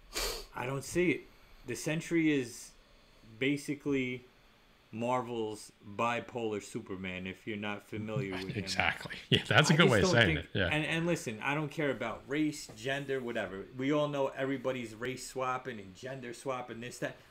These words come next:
Speaker 1: I just don't think he's a good
Speaker 2: Body.
Speaker 1: fit for, for
Speaker 2: Yeah.
Speaker 1: the Sentry, man. Like,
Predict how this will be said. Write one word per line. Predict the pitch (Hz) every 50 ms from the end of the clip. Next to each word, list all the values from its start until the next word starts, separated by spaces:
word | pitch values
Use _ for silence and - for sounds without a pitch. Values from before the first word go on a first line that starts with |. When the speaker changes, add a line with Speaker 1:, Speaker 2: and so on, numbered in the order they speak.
| - -
Speaker 1:
I | - 143 170
just | 175 165 165 123 -
don't | - 131 127 113 -
think | - 120 117 110 - - - - - - - - - - - - - - -
he's | - - 139 139 127 113
a | 110
good | 95 - - 127 - -
Speaker 2:
Body. | 120 120 - - 196 143
Speaker 1:
fit | - - - - - - - - -
for, | - - 139 131 110 -
for | - - 190
Speaker 2:
Yeah. | 208 214 - 107
Speaker 1:
the | -
Sentry, | - 135 160 160 - - 131 113 104
man. | 101 104 104 104 104 104 104
Like, | 101 98 101 98